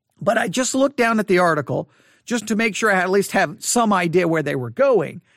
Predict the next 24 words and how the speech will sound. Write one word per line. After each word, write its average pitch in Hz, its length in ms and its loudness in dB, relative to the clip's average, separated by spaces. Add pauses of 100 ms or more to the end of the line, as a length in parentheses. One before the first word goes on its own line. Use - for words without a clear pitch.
(600)
And 247 140 2
then 311 120 4
I 311 80 2
saw 294 200 2
something 262 360 -2
that 208 120 0
the 233 100 0
article 277 300 2
takes 214 260 -2
this 202 180 0
weird 254 400 -2
detour, 294 420 -2
and 202 80 2
I'm 196 80 0
like, 190 120 -2
"Whoa, 240 300 2
wait 226 400 0
a 135 80 0
minute 180 520 -2
here. 139 420 -6
Wait 254 240 0
a 240 60 2
minute 190 300 -4
here. - 280 -14